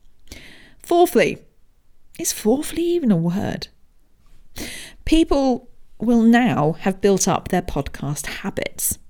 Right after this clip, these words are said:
Hopefully they've been binge listening to everything you've ever produced. They're now following you on social media. They've signed up to your email list. Maybe they've even bought from you. You've built up that community. You've built up that relationship.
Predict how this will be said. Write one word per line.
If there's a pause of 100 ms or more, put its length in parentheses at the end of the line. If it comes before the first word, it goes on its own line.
(160)
Hopefully
they've
been
binge
listening
to (180)
everything
you've (140)
ever
produced.
They're
now
following
you
on
social
media.
They've
signed
up
to
your
email
list.
Maybe
they've
even
bought
from
you. (640)
You've (200)
built
up
that
community.
You've
built
up
that
relationship.